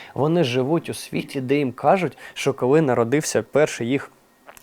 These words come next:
лідер, дві райдуги вийшло та зірка світила, що їм, м-, більшість винаходів,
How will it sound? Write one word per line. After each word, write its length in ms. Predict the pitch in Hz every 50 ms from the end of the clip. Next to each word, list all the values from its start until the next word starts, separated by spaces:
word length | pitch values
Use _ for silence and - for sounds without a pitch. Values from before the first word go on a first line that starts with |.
| - -
лідер, 400 | 139 147 190 208 156 135 123 113
дві 340 | 98 110 104 113 147 175 156
райдуги 460 | 143 170 185 170 131 127 117 110 117
вийшло 400 | 117 120 120 110 - - 110 104
та 320 | - - 139 117 110 107 104
зірка 360 | 104 156 170 160 - - 110
світила, 520 | - - 120 104 - - 104 98 - 101
що 200 | - - - 110
їм, 420 | 110 107 107 107 107 110 117 117 120
м-, 100 | 117 113
більшість 460 | 120 160 170 - - 139 - - 113
винаходів, 680 | 107 127 151 175 175 147 - - 131 117 120 113 -